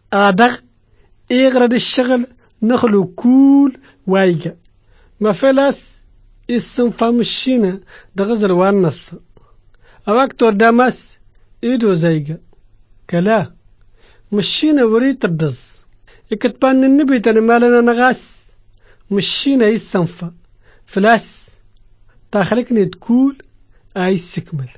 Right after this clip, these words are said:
ألا تقول وايقا إكمال. أوين نغافل دو. وري خليك مشينا. ولا زل وانس.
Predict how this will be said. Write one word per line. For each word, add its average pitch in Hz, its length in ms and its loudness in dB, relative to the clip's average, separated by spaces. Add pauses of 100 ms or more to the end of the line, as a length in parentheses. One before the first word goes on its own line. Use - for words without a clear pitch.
(920)
ألا 269 120 2
تقول 294 340 0
وايقا 226 760 2 (140)
إكمال. 185 600 -2 (920)
أوين 247 300 2
نغافل 208 480 0
دو. 214 280 -2 (680)
وري 233 300 2
خليك 220 340 0
مشينا. 220 840 -2 (440)
ولا 220 400 4
زل 208 180 0
وانس. 165 600 -2